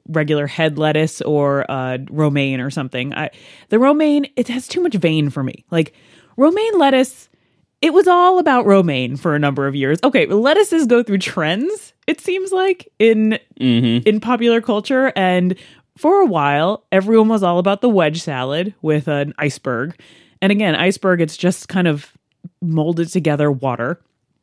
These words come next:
Speaker 2: Yeah, I don't have, I don't have anything good to say about iceberg lettuce, even
Speaker 1: No.
Speaker 2: though it is, I believe, the most popular kind of lettuce according to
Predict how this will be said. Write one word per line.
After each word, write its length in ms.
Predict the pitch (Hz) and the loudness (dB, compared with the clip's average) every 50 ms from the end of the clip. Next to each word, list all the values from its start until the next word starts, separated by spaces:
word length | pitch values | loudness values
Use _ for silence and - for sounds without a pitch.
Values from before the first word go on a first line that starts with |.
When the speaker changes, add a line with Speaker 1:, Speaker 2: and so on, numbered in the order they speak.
| _ _ _ _ _ _ _ _ _ _ _ - | _ _ _ _ _ _ _ _ _ _ _ -8
Speaker 2:
Yeah, 220 | 151 151 160 160 - - | -2 0 2 2 2 2
I 40 | 165 | 2
don't 120 | 185 190 185 | 0 2 2
have, 260 | 180 156 - - 123 - | 2 0 0 -2 -4 -4
I 60 | - 143 | -2 0
don't 140 | 160 160 | 0 0
have 180 | 151 143 123 113 | 0 0 -2 -2
anything 400 | - 123 127 131 123 - 127 117 | 0 0 0 0 0 0 -2 -2
good 140 | 107 113 98 | -2 -2 -4
to 60 | 95 | -4
say 160 | - - 101 95 | -4 -2 -2 -2
about 160 | 92 95 87 | 0 -2 -2
iceberg 320 | 76 - - - - - - | -4 -4 -6 -10 -14 -12 -10
lettuce, 380 | - - - - - - - | -10 -10 -10 -10 -12 -8 -2
even 120 | 208 214 - | 2 2 4
Speaker 1:
No. 160 | 220 190 - 139 | 4 4 4 4
Speaker 2:
though 120 | 127 123 | 4 4
it 100 | 123 123 | 4 4
is, 180 | 127 123 117 120 | 2 2 2 2
I 80 | 110 | 0
believe, 380 | 113 113 104 113 139 147 127 - | 0 -2 -2 -2 -2 -2 -4 -4
the 60 | 101 | -4
most 280 | 101 98 98 - - - | -4 -4 -4 -6 -8 -12
popular 420 | - - 110 - - 110 98 - | -12 -8 -8 -6 -6 -6 -6 -6
kind 180 | - - 98 87 | -6 -6 -6 -4
of 60 | 87 | -2
lettuce 220 | 95 95 92 98 | -2 -2 -4 -4
according 260 | - - - - 90 - | -8 -10 -10 -10 -10 -8
to 240 | - - - - | -8 -8 -8 -8